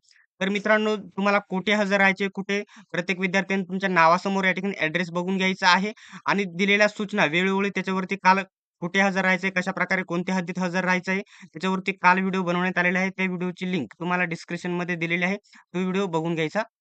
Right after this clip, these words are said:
आहे. सर्वांनीच व्हिडिओ शेवटपर्यंत बघितल्याबद्दल धन्यवाद. चला तर भेटूया पुढच्या व्हिडिओमध्ये.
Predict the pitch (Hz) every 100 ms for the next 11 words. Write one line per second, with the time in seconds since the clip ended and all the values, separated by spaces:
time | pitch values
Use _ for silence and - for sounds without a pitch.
0 | _ 160 113 95 _ _ _ 180 185 202
1 | 214 202 202 196 196 185 165 170 170 180
2 | 165 170 170 165 165 180 165 175 170 175
3 | - _ _ 160 170 180 180 185 185 185
4 | 170 160 185 185 170 165 165 165 120